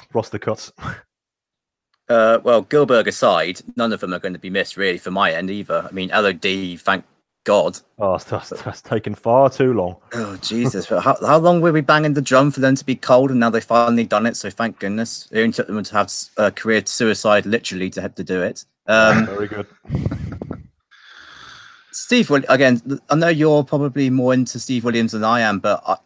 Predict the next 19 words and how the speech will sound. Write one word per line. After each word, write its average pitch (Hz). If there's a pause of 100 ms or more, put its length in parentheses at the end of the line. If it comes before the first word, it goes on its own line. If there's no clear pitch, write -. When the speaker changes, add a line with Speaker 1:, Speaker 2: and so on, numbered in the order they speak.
(220)
Speaker 2:
I 117
literally 110
haven't 104
seen 104
any 101
of 98
him 104
apart 95
from 92
him 98 (360)
in 101
two 110
Brawl 101
for 104
All 101
matches. 101 (240)
Um, 90 (120)
and 92
he, 92